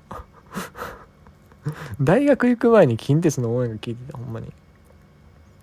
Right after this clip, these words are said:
朝ね、毎朝。<laughs> 二千四年の、あの、背番号十の応援歌メドレーみたいな、YouTube上がってるやつを聴いてて。で、その先頭がね、ゼロゼロ番の森谷選手。そ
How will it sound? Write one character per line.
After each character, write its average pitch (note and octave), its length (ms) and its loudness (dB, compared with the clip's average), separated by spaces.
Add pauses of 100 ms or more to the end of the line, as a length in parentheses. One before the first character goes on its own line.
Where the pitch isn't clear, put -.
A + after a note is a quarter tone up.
(100)
朝 A2 220 -4
ね、 A2 100 -2
毎 A2 240 2
朝。 - 260 -4 (100)
<laughs> - 200 0 (1900)
二 C#3+ 120 6
千 G3+ 200 8
四 D#3 120 8
年 E3 240 6
の、 G#3 400 6
あ B2+ 120 0
の、 A#2+ 260 0
背 C3 140 2
番 C3 220 4
号 C3 140 4
十 B2+ 100 2
の B2+ 200 4
応 C#3 80 4
援 C3+ 80 2
歌 C3 120 2
メ C3 100 2
ド A#2+ 80 2
レ G#2+ 60 -2
ー G#2 40 -4
み G#2 80 -8
た G#2+ 80 -6
い G#2 40 -8
な、 A2 160 -8
YouTube B2+ 380 0
上 A2 140 -2
が A#2+ 60 2
っ A2+ 60 0
て - 100 -10
る A#2 60 -2
や A2+ 40 -2
つ - 100 -16
を A2+ 40 -12
聴 A#2 160 -8
い A#2 40 -12
て - 180 -20
て。 - 120 -18 (1000)
で、 C#3 140 -12 (400)
そ A3+ 120 4
の G#3 60 4
先 - 640 -2
頭 G3+ 140 4
が G3 80 6
ね、 E3 100 6
ゼ A#2 100 2
ロ C3 140 6
ゼ D3 100 6
ロ C3+ 100 6
番 G#2+ 200 0
の G#2+ 60 -4
森 B2+ 220 0
谷 A2 180 -4
選 A#2 120 -10
手。 - 200 -14 (500)
そ - 240 -14